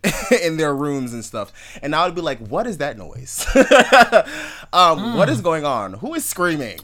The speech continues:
Speaker 2: What is happening
Speaker 1: Right.
Speaker 2: up in that room?
Speaker 1: And I have a really funny story. I remember one time, I, it's,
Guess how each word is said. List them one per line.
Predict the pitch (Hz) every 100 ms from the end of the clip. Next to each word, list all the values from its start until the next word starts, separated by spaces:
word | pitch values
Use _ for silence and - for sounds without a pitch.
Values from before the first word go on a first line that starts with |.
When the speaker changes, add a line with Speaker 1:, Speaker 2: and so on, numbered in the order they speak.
| -
Speaker 2:
What | - 196
is |
happening | - 175 220 175
Speaker 1:
Right. | 143
Speaker 2:
up | 147
in | 143
that | 139
room? | 170 254 170 135
Speaker 1:
And | 170 165 160
I | 165
have | 202
a | 185
really | 139 147 147
funny | 135 123
story. | - 131 107
I |
remember | 131 143
one | 123 117
time, | 131 107
I, | 101 92 _ -
it's, | 117 -